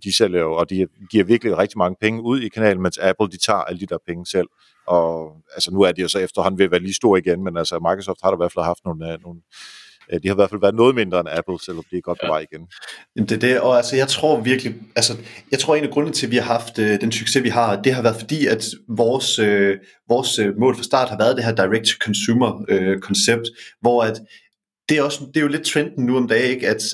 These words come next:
Speaker 2: at rigtig mange af de her, øh, brands, som har været ude i mange år, som har solgt igennem retailet, de er så begyndt at få egen webshops, de gør, de er begyndt at hive det lidt tilbage, og måske endda åbne egne butikker, og det er jo fordi, at, at, at, altså, at,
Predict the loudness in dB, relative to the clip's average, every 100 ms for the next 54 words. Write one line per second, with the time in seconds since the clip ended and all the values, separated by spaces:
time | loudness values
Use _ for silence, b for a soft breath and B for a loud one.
0 | -2 -2 0 0 2 0 0 0 0 2
1 | 2 0 -2 0 0 0 0 -2 -2 -2
2 | 0 0 0 2 2 2 0 0 2 0
3 | 0 -6 -2 0 0 0 2 2 0 2
4 | 0 0 B B 0 0 0 0 0 0
5 | 0 0 0 -2 -4 -4 0 0 0 -2
6 | -2 -2 0 0 2 0 0 B B -2
7 | 0 0 -2 -2 -2 0 0 2 0 -2
8 | 0 2 2 2 0 0 0 -4 -2 0
9 | 0 0 b b _ _ -2 0 -2 -4
10 | -4 -4 -2 -4 -4 -10 b b b b
11 | b -4 -2 0 0 -2 -2 -2 -2 -4